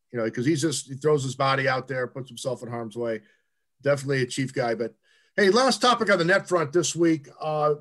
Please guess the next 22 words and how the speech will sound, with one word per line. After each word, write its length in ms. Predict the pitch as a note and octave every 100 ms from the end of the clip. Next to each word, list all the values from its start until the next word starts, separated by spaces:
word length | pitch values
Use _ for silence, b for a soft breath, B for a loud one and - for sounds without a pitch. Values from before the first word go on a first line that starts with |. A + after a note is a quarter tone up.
| _ - D#3 - -
Doug 240 | C#3+ F3+ F3
Armstrong 460 | F3 C#3 E3+ D#3
mentioned 340 | D#3 E3 D3 D#3
it. 160 | D3+
Didn't 180 | A3 G3
give 180 | F#3+ D#3+
much, 360 | D#3+ D3+ - _ -
as 180 | D#3+ C#3
you 80 | D3
would 80 |
expect. 540 | C3 - D3 C3+ C3+ _ _ C3+ C3+
No 240 | D3 D3+ D3
real 220 | C3+ C3
specifics, 580 | - A#2 - C#3 B2+ -
but 260 | B2+ A#2+ _ _ _ _ D#3
indicated 500 | D#3 C#3+ D#3+ D3+ C#3
that, 160 | C3+
yeah, 200 | C#3 C#3+
they'd 200 | C#3 C#3+
like 260 | C3+ C3+ C3+
to, 420 | - C3+ B2 A#2+
uh, 200 | A#2 A2